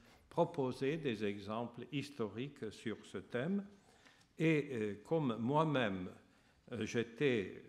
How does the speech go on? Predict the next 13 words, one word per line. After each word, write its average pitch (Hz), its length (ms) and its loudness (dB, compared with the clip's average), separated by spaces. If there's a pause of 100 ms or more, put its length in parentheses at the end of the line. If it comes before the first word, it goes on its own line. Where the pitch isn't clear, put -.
(840)
euh, - 160 -14
sceptique - 720 -2
sur 127 320 -2
la 101 100 0
possibilité 107 880 -2
de 92 340 -6
trouver 113 420 -4
de 95 160 -4
l'invisible 107 920 -4 (560)
dans 104 500 2
les, 92 500 -4
les 101 200 -2
glosses, 143 480 2